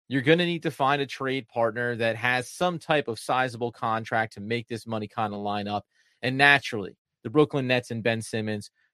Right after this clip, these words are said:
come into the fray. Let's go ahead and make this, uh, clear up front. The Brooklyn Nets are not, th-, this trade is not happening because i-, on its surface, I'll tell you exactly why. Karl Anthony Towns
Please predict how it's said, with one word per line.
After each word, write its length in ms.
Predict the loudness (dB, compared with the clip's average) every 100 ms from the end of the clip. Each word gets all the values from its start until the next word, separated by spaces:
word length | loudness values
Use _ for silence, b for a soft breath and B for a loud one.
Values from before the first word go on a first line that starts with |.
| -6
come 300 | 0 0 -2
into 800 | -4 -4 -4 -8 -6 -2 0 -2 -6 -12
the 80 |
fray. 380 | -8 -2 -2 -2 _ _ _ _ _ _ _ _ _ _ -16 0
Let's 160 | 2 10
go 140 | 10
ahead 140 | 10 6
and 100 | 0
make 200 | -2 -2
this, 320 | -4 -4 -8
uh, 160 | -6
clear 300 | -4 0 2
up 100 | 0
front. 220 | -4 -8 -10 _ _ _ _ -10
The 40 | -2
Brooklyn 380 | 0 0 -4
Nets 300 | 0 0 0
are 160 | -6 -4
not, 280 | 0 -2 -2
th-, 140 | -4
this 160 | -2 -2
trade 260 | 2 2
is 80 | 2
not 180 | 0 0
happening 480 | 2 0 -2 -10 -14 _ _ _ _ _ _ _ _ -6
because 480 | 0 6 6 4 -4
i-, 220 | -18 -20 -20 _
on 160 | -4 -2
its 160 | -4 -8
surface, 720 | -2 -2 0 -2 -2 -10 -20 _ _ _ -6
I'll 80 | -2
tell 160 | 2 2
you 80 |
exactly 460 | 2 2 0 0 -4
why. 300 | 0 0 -2 _ _ _ _ _ _ _
Karl 320 | 2 6 6 4
Anthony 340 | 0 -2 -8
Towns 580 | -4 -4 -2 -6 -12